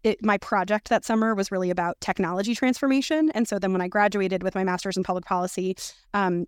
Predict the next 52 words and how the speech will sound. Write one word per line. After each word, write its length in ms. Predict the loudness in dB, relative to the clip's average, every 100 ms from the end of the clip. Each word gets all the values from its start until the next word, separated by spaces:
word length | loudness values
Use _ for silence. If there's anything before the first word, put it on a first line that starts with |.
| 0
I 400 | 0 2 0 -2
ended 240 | -2 -2 -2
up 100 | -4
spending 320 | -2 0 0
ten 220 | 0 0
years 260 | 0 -2 -2
in 100 | -2
the 60 |
city's 480 | -2 -4 -4 -6 -8 _ -2
innovation 380 | 0 0 0 -2
and 120 | -2
technology 440 | -4 -6 -4 -4
department, 640 | -6 -6 -4 -4 -4 -8 -6
um, 140 | -2 -2
starting 340 | 0 -2 0
with 160 | -2 0
managing 600 | 0 0 0 0 0 -2
sort 180 | -4 -6
of 60 | -4
small, 300 | 0 0 0
pro-, 180 | -2 -4 -4
uh, 400 | -6 2 2 2 0
uh, 120 | -6 -4
a 60 |
rehaul 500 | 0 2 4 6 6
of 60 | 4
the 80 | 2
city's 240 | -2 -4
permitting 320 | -6 -8 -4
and 80 | 0
licensing 420 | 2 2 2 2
processes, 680 | 2 0 -2 -6 -4 -2 -4 -10 _ -2
ending 240 | 0 0
up 140 | -2
working 260 | -4 -2 0
on 240 | 2 0
much 180 | -2 -2 4
larger 260 | 4 4
things 320 | 0 2 2
like 100 | 0
how 140 | -2 -2
the 100 | -2
city 400 | -4 -4 -4 -4
responds 420 | -6 -4 -2 -2 -4
to 120 | -4
constituent 500 | -4 -4 -4 -2 0
needs 340 | 2 4 2
and 120 | 0
the 40 | -4
technology 600 | -4 -4 -4 -6 -6 -4
that 120 | -4
underlies. 540 | -4 0 2 2 2